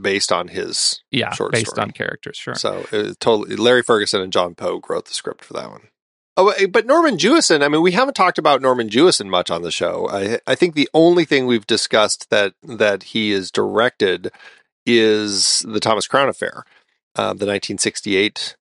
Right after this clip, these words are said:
Speaker 1: version of that. But where do you stand with Jewison? Are you a fan of, of his work in general?
Speaker 2: Andy,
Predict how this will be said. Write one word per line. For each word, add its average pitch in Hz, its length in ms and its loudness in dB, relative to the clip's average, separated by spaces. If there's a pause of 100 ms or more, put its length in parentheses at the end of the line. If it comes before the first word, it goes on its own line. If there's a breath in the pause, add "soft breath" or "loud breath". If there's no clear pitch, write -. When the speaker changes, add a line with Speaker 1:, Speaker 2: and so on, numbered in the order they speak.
(360)
Speaker 1:
version 90 380 -4
of 85 160 -12
that. 82 460 -4 (280)
But 147 140 4
where 180 160 8
do 226 80 2
you 220 80 0
stand 190 360 2
with 113 180 4 (140)
Jewison? 104 420 0
Are 98 80 -6
you 113 160 4
a - 20 2
fan 131 420 4
of, 117 520 -2
of 113 220 2
his 120 220 2
work 117 520 0
in 131 160 -2
general? 135 420 -2 (380)
Speaker 2:
Andy, 95 400 -4